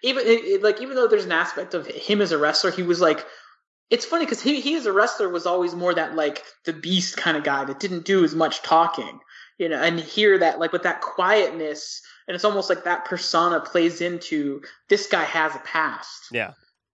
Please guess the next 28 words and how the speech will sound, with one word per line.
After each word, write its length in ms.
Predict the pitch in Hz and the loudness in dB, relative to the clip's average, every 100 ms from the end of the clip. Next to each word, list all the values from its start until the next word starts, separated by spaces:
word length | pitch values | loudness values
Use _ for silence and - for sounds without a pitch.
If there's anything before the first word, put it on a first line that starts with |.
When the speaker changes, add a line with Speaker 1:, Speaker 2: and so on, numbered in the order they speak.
| _ _ _ _ | _ _ _ _
Speaker 1:
But 120 | 175 | -6
he's 160 | 170 156 | -4 0
also 800 | 165 170 - 165 160 147 143 139 | 2 2 2 2 4 2 -2 -4
Speaker 2:
I 80 | 165 | -6
mean, 180 | 190 202 | -4 -2
it's 120 | 175 | -4
just, 140 | 190 - - | -4 -8 -6
he's, 340 | 165 151 123 | -4 -4 -8
he's 160 | 143 151 | -14 -4
so 200 | 170 165 | 2 2
broken, 600 | 131 143 151 214 233 233 _ | 2 0 0 0 -4 -8 _
and, 260 | 143 147 147 | -2 0 0
like, 360 | 147 139 - _ | 0 0 -2 _
he's, 160 | 139 | -2
Speaker 1:
Yeah. 320 | 220 190 127 147 | 2 2 0 -2
Speaker 2:
like, 180 | 147 - | -4 -2
like, 160 | 147 | -6
he's, 340 | 123 147 139 - | -4 -8 -8 -6
uh, 240 | 139 135 | -2 0
there's 140 | 131 131 | -2 -6
a 40 | |
lot, 240 | 131 135 - | -4 -4 -4
like, 220 | 135 - - - - | -10 -10 -16 -16 -18
<sighs> 320 | - - - | -20 -20 -18
yeah, 220 | 135 127 | -8 -8
he, 160 | 117 135 | -8 -12
he 180 | 139 147 | -10 -10
just, 580 | - 139 135 117 - | -6 -2 -2 -2 -12